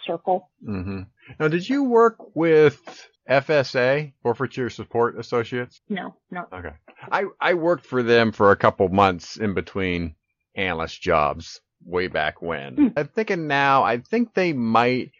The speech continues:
Speaker 2: primarily work federal cases. So they
Speaker 1: Yeah, that makes
Speaker 2: probably
Speaker 1: sense.
Speaker 2: wouldn't have gone through at the city level. They were basically just the third party.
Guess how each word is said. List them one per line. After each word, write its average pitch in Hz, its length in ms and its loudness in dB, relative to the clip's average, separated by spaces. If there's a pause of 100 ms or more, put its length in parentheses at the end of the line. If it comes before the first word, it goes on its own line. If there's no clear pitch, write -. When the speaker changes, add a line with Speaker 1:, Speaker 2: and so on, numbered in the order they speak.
(120)
Speaker 2:
primarily 123 580 4
work 101 500 0 (360)
federal 85 420 0
cases. - 680 -14 (160)
So 90 800 0
they 104 180 0
Speaker 1:
Yeah, 110 80 -6 (240)
that 190 80 -8
makes - 0 -
Speaker 2:
probably 95 520 -8
Speaker 1:
sense. 90 100 -10
Speaker 2:
wouldn't 90 360 -10
have 87 200 -16
gone 85 340 -4 (180)
through 87 680 2
at 90 100 -6
the 87 80 -10
city 90 380 0
level. 82 360 2
They 156 240 2
were 147 120 4
basically 92 920 0
just - 400 -12
the 101 100 -4
third 104 360 0
party. 85 580 0